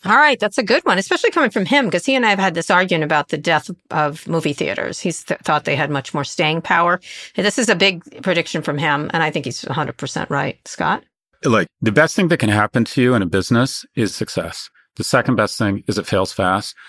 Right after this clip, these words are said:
Speaker 2: And unfortunately for Hollywood, in L A-based media, it's gonna fail slowly for the next twenty years. And that is there will
Speaker 1: Yeah.
Speaker 2: be Barbie and Oppenheimer summers that have a glimmer of hope,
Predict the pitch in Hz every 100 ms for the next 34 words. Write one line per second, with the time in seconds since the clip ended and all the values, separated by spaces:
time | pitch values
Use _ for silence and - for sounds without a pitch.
0 | - _ _ - 104 104 - 127 - 139
1 | - 92 - 92 107 117 127 131 - _
2 | _ _ _ _ _ 113 104 95 92 113
3 | 107 110 107 107 - 104 101 110 120 123
4 | 127 _ 104 - 107 95 110 95 - 98
5 | 92 92 - 90 87 - 98 90 85 85
6 | 90 - 113 107 104 98 95 107 107 104
7 | 82 107 120 131 117 107 - 98 104 101
8 | - 107 98 98 90 95 87 98 90 82
9 | - 101 113 117 117 95 98 120